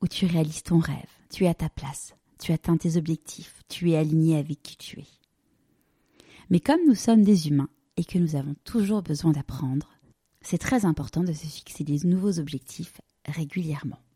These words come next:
Alors maintenant, je te propose de regarder tes peurs en face.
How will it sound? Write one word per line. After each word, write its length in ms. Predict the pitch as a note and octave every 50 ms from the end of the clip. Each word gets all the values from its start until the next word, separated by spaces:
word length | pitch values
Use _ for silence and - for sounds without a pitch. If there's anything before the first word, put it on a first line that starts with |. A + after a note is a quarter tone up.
| _ _ _ _ _ _ _ _ _
Alors 220 | - F#3 F#3+ G#3 A3
maintenant, 400 | G3+ E3+ - - F3+ F3+ A#3 - _ _ _ _
je 100 | - -
te 140 | - - F3+
propose 340 | - - G#3 - - C4+ B3
de 100 | - F3
regarder 400 | E3 E3 D#3 D#3+ D3 D#3+ E3 F#3+
tes 140 | - - E3 -
peurs 240 | - F3 E3 E3 E3
en 60 | D3+
face. 540 | D3 - - - - - - - - - _